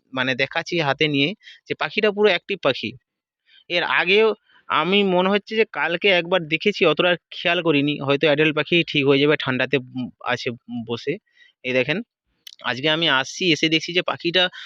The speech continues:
খুব জোরে জোরে, জোরে জোরে নিঃশ্বাস নিচ্ছে, মোটামুটি শেষ সময়। তো আমি পাখিটাকে গিয়ে ধরে দেখলাম, দেখে দেখেন এই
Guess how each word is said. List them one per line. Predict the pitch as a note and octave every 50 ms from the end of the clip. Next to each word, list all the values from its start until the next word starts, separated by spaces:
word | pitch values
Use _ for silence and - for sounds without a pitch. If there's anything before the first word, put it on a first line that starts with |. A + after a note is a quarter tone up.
| - _
খুব | _ - F#3 D#3+ C#3
জোরে | D#3+ D#3+ F3
জোরে, | E3 F#3 F#3+ F#3 E3+
জোরে | C#3+ D#3+ D#3+ F3 F3
জোরে | F3+ F3+ F#3 F3
নিঃশ্বাস | E3 D#3 D3+ - F3 E3+
নিচ্ছে, | D#3+ E3+ E3+ E3+ - -
মোটামুটি | F#3 F3 D#3+ D#3 D#3+ D#3+ E3+ E3+ E3+ - -
শেষ | - E3 E3 - - - -
সময়। | - B2 A2 G2+ - - _ _ _ _ _ _ _ _ _ _ _ _ _ _
তো | C3
আমি | B2+ C3+ D#3+ D#3+
পাখিটাকে | D3 D3 C#3 F3+ E3 E3+ E3+ F3 E3+
গিয়ে | D3 D3+ E3+ F3
ধরে | D3+ A#2+ B2+ D3+ E3+ E3+
দেখলাম, | D3 D3 D#3+ E3 E3 D#3 C3+ C#3+ E3 G3 G3+ - _ _ _ _ _ _ _ - - _ - - _ _ _ _ _ _ _ -
দেখে | A2 C3+ C#3 - E3+ E3
দেখেন | D3+ D#3 D3+ E3 D#3+ D3+
এই | D#3